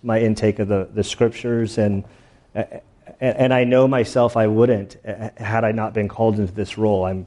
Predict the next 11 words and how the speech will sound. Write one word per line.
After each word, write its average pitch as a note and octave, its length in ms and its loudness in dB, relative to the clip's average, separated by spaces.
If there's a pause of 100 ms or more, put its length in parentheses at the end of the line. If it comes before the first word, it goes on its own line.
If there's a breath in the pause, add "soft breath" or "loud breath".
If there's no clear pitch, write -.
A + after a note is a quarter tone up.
(120)
I'm G2 220 -10 (600)
far A2 280 2
too A2 220 -4
lazy, G2 640 0
or, F2+ 260 -12 (480 soft breath)
you G2+ 100 -4
know, G2 100 -10
like, G#2 200 -2
I G2+ 100 2
just A2 340 -6
can F#2 240 -4